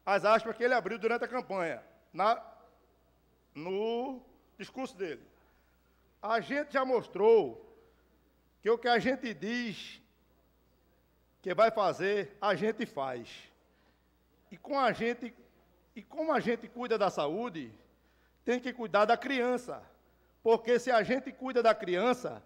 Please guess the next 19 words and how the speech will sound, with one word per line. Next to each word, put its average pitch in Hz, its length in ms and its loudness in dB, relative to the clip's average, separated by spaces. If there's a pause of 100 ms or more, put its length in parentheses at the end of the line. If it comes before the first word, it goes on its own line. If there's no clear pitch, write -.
(320)
a 170 100 4
gente 220 260 -2
garante 220 460 2
a 277 60 -4
construção 208 720 -6
do 208 120 -12
futuro. 226 640 -10 (480)
Tenho 240 160 0
a 254 60 0
convicção 214 880 -4 (260)
que 226 120 0
a 226 100 6
gente 233 240 -2
está - 240 0
fazendo 202 400 0
a 185 40 2
coisa 233 300 2
certa", 180 480 -4 (300)
afirmou 175 880 0